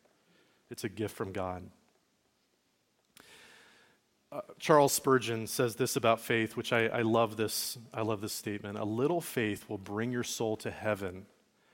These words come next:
A great faith will bring heaven to your soul." We talked about this idea at the beginning of, uh, you know, Jesus solved our big problem,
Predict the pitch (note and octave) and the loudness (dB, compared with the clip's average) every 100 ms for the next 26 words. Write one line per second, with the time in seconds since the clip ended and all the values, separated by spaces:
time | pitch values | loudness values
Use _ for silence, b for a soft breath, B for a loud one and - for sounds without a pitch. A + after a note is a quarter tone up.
0 | _ B2 G2+ G2+ A2+ A2+ C3+ E3 - - | _ -10 -8 -10 -6 0 0 -2 -10 -6
1 | G#2 F#2+ F2+ - - A2+ G#2 G#2+ G2+ - | -4 -4 -6 -14 -10 -8 -4 -4 -6 -6
2 | A#2+ B2 C3+ B2+ - G#2+ F#2+ - - G#2 | -6 -4 -6 -8 -10 -10 -8 -10 -8 -8
3 | F#2+ G#2 A2 _ _ _ _ _ _ _ | -8 -12 -18 _ _ _ _ _ _ _
4 | _ b b b b b b b b b | _ b b b b b b b b b
5 | C3+ C3+ C#3+ C#3 C3+ C3 D3 - C3 A#2 | -10 4 6 8 8 6 6 4 4 4
6 | C3 B2 A#2 A#2 B2+ B2 A#2+ G#2+ - - | 2 2 0 -2 0 0 0 -4 -6 -10
7 | A#2+ B2 A2 C3 C#3 C3+ - - C3 C3 | -6 -6 -4 -4 -2 0 2 6 6 6
8 | B2 A#2 A#2+ A#2 A#2 A#2+ A#2 A2+ F2+ | 4 2 2 -2 2 4 4 2 -6